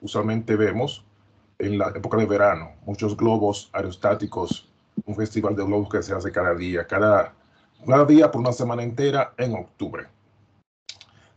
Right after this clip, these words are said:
También deseo aprovechar y, ante todo, dar la bienvenida a mi colega, a Patrick, quien estará conmigo hoy día también apoyándonos en esta sesión.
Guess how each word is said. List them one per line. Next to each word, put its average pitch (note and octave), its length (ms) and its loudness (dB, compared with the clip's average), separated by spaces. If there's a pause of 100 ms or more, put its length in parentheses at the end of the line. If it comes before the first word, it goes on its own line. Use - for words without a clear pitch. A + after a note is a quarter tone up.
También C3+ 340 2
deseo D#3+ 520 0
aprovechar A#2 840 -2 (500)
y, A2 400 -2
ante G#2+ 220 -4
todo, A#2 500 -2 (500)
dar A#2+ 120 -2
la B2+ 80 4
bienvenida A#2+ 600 -2 (160)
a G2+ 140 -2
mi G#2 160 -2
colega, A2 640 -2 (460)
a F#2 280 -8 (300)
Patrick, A#2 580 -2 (460)
quien G#2+ 160 0
estará A2 340 0
conmigo A2 600 -2
hoy C3 220 0
día B2 300 2
también G2+ 720 -6 (600)
apoyándonos G#2+ 880 -2
en F#2 100 -8
esta G2+ 300 -4
sesión. G2 680 -4